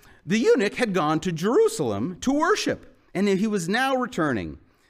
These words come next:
Seated in his carriage, he was reading aloud from the book of the prophet Isaiah." All right, so it seems that this, this minister of finance was a God-fearing Gentile. That is, he, he's not a Jew. Um, he had come from,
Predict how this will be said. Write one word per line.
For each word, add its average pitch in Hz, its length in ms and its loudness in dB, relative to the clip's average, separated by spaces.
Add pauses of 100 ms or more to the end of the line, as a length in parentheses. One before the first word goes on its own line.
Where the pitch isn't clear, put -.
Seated 262 380 0
in 277 120 2
his 294 120 -2
carriage, 131 380 -4
he 196 80 -4
was 170 180 -2
reading 294 360 0
aloud 120 480 0 (160)
from 185 180 -2
the 180 80 0
book 135 300 -4
of 170 100 -6
the 208 80 -6
prophet 104 560 -6
Isaiah." 120 560 -2 (680)
All 139 80 -2
right, 160 100 -2
so 208 80 0
it 208 80 0
seems 233 200 0
that 165 120 -4
this, 208 220 -2 (160)
this 151 160 -6
minister 247 480 0
of - 80 -6
finance 147 440 -4
was 147 360 -2
a 147 140 -4
God-fearing 160 880 -2 (220)
Gentile. 127 560 -2
That 127 120 -2
is, 139 100 -4
he, 143 140 -2
he's 147 220 -2
not 156 200 0
a 247 60 0
Jew. 180 460 -2 (160)
Um, 127 420 0
he 123 300 -6
had 135 180 -6
come 175 220 -6
from, 180 280 -4